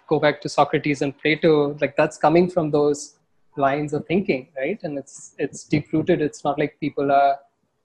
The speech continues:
consciously and intentionally every single day waking up and being like,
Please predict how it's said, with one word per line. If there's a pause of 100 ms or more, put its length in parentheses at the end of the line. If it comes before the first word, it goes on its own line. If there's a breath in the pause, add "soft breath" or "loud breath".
consciously
and
intentionally
every
single
day
waking
up
and
being
like,